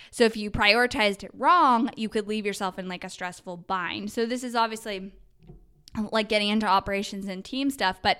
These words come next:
for us, what's worked really well is having a master sheet and then breaking down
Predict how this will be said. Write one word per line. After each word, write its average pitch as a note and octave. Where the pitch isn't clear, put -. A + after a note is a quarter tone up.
for B3
us, C4+
what's B3
worked A3
really A3+
well G3+
is G3
having F#3
a F3+
master G#3+
sheet A#3
and A#3
then A#3
breaking G#3
down G#3